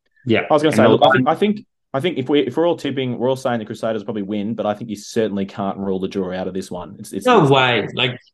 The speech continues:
Speaker 3: this is,
Speaker 2: Yeah.
Speaker 3: this is a match there that is potentially ripe for an upset.
Speaker 1: Guys, the, the line is twenty-two and a half points to Fiji and Drua.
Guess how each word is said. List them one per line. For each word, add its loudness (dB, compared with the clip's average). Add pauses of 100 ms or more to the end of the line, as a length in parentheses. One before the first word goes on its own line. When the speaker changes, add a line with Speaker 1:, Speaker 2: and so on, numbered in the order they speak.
Speaker 3:
this 4
is, 4
Speaker 2:
Yeah. 0
Speaker 3:
this 2
is -6
a 0
match 0
there 2
that 0
is -2 (520)
potentially -2
ripe 0
for -2
an -6
upset. -10 (400)
Speaker 1:
Guys, 0
the, -2
the -6
line 2
is -6
twenty-two -4
and -2
a -6
half -4
points -6
to -8
Fiji -2
and -4
Drua. -4